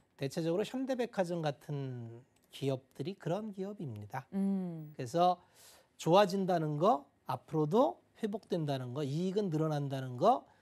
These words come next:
Speaker 1: 신규 출점하는 게 잘 되고 있다는 거. 그래서 밸류체인으로 보면은 그렇게 비싸지 않다는 거. 뭐 신재생 이런 건 오십 배라 그랬잖아요.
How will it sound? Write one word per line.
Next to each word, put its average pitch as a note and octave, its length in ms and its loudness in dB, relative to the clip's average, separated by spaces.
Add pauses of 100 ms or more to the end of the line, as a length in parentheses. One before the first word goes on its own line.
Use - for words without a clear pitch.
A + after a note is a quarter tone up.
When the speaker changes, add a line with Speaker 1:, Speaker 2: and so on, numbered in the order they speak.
(200)
Speaker 1:
신규 C4 540 -4
출점하는 G3+ 640 -2
게 G3+ 100 -2
잘 C#3+ 280 -4
되고 C#3 220 -2
있다는 G#2+ 440 -8
거. F#2 180 -16 (500)
그래서 E3+ 320 2
밸류체인으로 F3 720 0
보면은 E3+ 520 4 (300)
그렇게 D3+ 240 -2
비싸지 A3+ 580 2
않다는 B2 480 -4
거. F#2+ 160 -14 (480)
뭐 F3 640 6
신재생 B3+ 440 0
이런 G3+ 180 0
건 G#3+ 100 2
오십 D3+ 320 0
배라 F#3 200 4
그랬잖아요. A2 640 -8